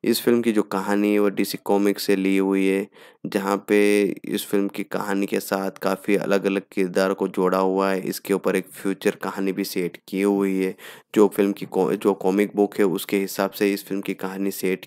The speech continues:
की हुई है। जहाँ पे फिल्म का डेवलपमेंट है वो करीबन दो हज़ार बीस उन्नीस के आसपास किया गया था और finally बाद में इस फिल्म का जो प्री प्रोडक्शन का काम है वो मिड अप्रैल दो हज़ार बीस को स्टार्ट किया हुआ था, लेकिन कोविड नाइनटीन की वजह से वो डिले हो गया था।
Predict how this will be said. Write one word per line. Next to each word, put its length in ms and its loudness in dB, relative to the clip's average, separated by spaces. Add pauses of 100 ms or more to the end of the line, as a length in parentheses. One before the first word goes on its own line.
(120)
की 160 -2
हुई 320 -4
है। 100 -8 (440)
जहाँ 200 0
पे 60 2
फिल्म 240 0
का 160 0
डेवलपमेंट 720 0
है 80 -2 (120)
वो 160 2
करीबन 440 0
दो 140 2
हज़ार 320 0 (280)
बीस 360 0
उन्नीस 380 0
के 120 -4
आसपास 600 -2
किया 220 0
गया 220 2
था 240 -4 (520)
और 300 4
finally 520 2
बाद 240 -2
में 120 0
इस 220 -4
फिल्म 160 -2
का 100 -2
जो 260 0
प्री 240 -4
प्रोडक्शन 420 -2
का 140 -4
काम 340 -2
है 60 0
वो 140 2
मिड 240 0
अप्रैल 320 0
दो 120 0
हज़ार 180 0
बीस 200 -4
को 140 -2
स्टार्ट 300 -2
किया 180 0
हुआ 100 0
था, 120 -4
लेकिन 260 -2
कोविड 280 0
नाइनटीन 380 -2
की 140 -4
वजह 240 0
से 140 -4
वो 120 0
डिले 360 -2
हो 200 0
गया 220 0
था। 220 -4